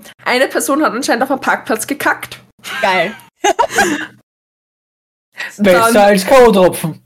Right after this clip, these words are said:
Speaker 1: Äh, wie gesagt, von K-O-Tropfen habe ich derzeit nichts mitbekommen. Eine Security hat sich anscheinend, also nicht nur anscheinend, hat sich Krankenhaus gesoffen. Die ist abgeholt worden, war selbst am nächsten Tag noch im Krankenhaus.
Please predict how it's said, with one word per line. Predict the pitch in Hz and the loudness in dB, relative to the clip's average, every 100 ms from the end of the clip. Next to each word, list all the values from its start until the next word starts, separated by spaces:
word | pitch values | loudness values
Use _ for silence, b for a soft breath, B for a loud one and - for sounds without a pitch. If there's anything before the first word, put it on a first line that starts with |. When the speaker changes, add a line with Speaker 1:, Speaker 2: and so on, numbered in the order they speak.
| - | -6
Speaker 1:
Äh, | 196 - - - - - - 269 | -6 -6 -12 -20 -18 -8 -4 -2
wie | |
gesagt, | 349 320 | -2 -4
von | - | -2
K-O-Tropfen | 285 - 285 - 370 339 | -2 0 -2 -4 -6 -4
habe | 262 | -4
ich | 285 | -2
derzeit | 233 240 254 - - _ - | -2 -2 -2 -4 -10 _ -4
nichts | 220 254 - - - | 0 0 -2 -10 -8
mitbekommen. | 277 294 - 311 - 277 311 - | -6 -6 -6 -8 -2 -2 -2 -2
Eine | 233 262 277 | 0 2 0
Security | 294 220 - - 285 392 240 - - 208 233 | -4 -6 -8 -4 0 0 0 -6 -8 -6 -4
hat | 254 220 | -2 -2
sich | - 233 | -4 -4
anscheinend, | 190 233 233 185 220 208 202 202 | -4 -2 -4 -4 -2 -2 -2 -4
also | - 185 165 _ - | -2 -2 -4 _ -6
nicht | 202 202 | -4 -2
nur | 180 | -2
anscheinend, | 190 208 202 208 | -2 -2 0 -2
hat | - 254 | -2 -4
sich | - - 247 | -4 -6 -8
Krankenhaus | - 226 262 - 196 143 - | -6 -4 -4 -10 -6 -4 -4
gesoffen. | - - - - - 208 311 B B B _ | -8 -4 -4 -6 -6 -6 -6 B B B _
Die | 220 | -6
ist | 220 - | -4 -4
abgeholt | - - 220 180 180 - | -4 -6 -4 -4 -4 0
worden, | 185 208 | 0 2
war | 208 | 0
selbst | 202 196 - | -2 -4 -4
am | 190 | -2
nächsten | 208 220 - 208 | -2 -4 -6 -8
Tag | 202 147 - | -6 -6 -4
noch | 147 | -8
im | 170 | -8
Krankenhaus. | - 156 127 - 190 185 175 - - | -6 -8 -8 -12 -6 -2 -2 -4 -12